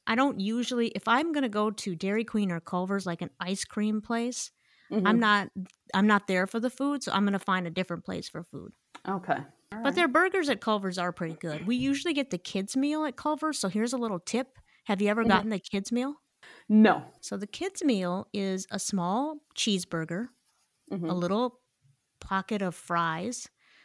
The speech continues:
Speaker 1: or you can opt to get, like, a healthy, like, apple slice, but come on, get the fries.
Speaker 2: What's, what's the point at that? You know, it, you're already
Speaker 1: Exactly.
Speaker 2: there.
Speaker 1: You got a burger, you,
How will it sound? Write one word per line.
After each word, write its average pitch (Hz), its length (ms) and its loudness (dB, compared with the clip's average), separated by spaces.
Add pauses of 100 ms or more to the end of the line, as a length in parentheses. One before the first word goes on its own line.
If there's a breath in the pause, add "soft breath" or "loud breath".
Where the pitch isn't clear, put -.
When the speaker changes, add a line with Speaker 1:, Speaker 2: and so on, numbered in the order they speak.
(200)
Speaker 1:
or 208 140 4
you 185 100 4
can 185 200 -2
opt 170 300 2
to 180 60 -4
get, 165 220 -6
like, 147 300 -8
a 180 80 -6
healthy, 143 520 -8
like, 143 240 -14
apple 151 300 -2
slice, - 400 -10
but - 280 -10
come 175 180 -4
on, 135 140 -10 (100)
get - 120 -8
the - 60 -14
fries. 143 380 -4
Speaker 2:
What's, 277 220 6 (120)
what's 233 300 10
the 269 100 8
point 196 300 2
at 185 120 2
that? 127 280 2 (100)
You 180 220 2
know, 156 360 2
it, 175 220 -4 (100)
you're 214 300 6
already 208 280 10
Speaker 1:
Exactly. 165 180 0
Speaker 2:
there. 151 140 -2 (260)
Speaker 1:
You 208 80 -2
got 220 160 6
a 196 40 2
burger, 196 540 4 (220 soft breath)
you, 220 140 2